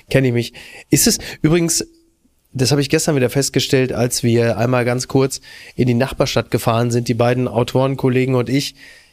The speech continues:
Ich hab, ich sitze, ich bin immer, seitdem ich hier bin, und ich glaub, ich bin jetzt das fünfzehnte Mal hier oder so, ich bin hier noch nicht einen einzigen Kilometer mit dem Auto selbst gefahren. Ich bin, seitdem ich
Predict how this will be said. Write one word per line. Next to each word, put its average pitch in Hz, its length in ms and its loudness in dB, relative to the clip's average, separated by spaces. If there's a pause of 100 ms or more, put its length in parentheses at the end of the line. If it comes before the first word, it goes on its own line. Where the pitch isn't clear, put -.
(400)
Ich - 140 -2
hab, 139 160 0
ich 131 120 0
sitze, 160 280 0
ich - 220 -2
bin 262 400 2 (680)
immer, 131 500 0 (200)
seitdem 143 400 0
ich - 80 -4
hier 190 180 2
bin, 123 160 0
und 117 60 -2
ich 117 120 -6
glaub, 139 200 2
ich 135 100 -8
bin 143 120 0
jetzt 135 100 -2
das 127 100 -2
fünfzehnte 156 540 0
Mal 123 260 2
hier 123 180 0
oder 110 200 0
so, 120 260 0 (840)
ich - 160 -2
bin 185 160 2
hier 180 260 0
noch 151 280 -4
nicht 170 320 -4
einen 220 680 0 (500)
einzigen 214 640 -2
Kilometer 139 760 0
mit 139 160 -2
dem 127 100 -2
Auto 143 400 -2
selbst 127 400 -2
gefahren. 117 420 0
Ich 110 120 -4
bin, 143 180 2
seitdem 190 600 0
ich - 340 -4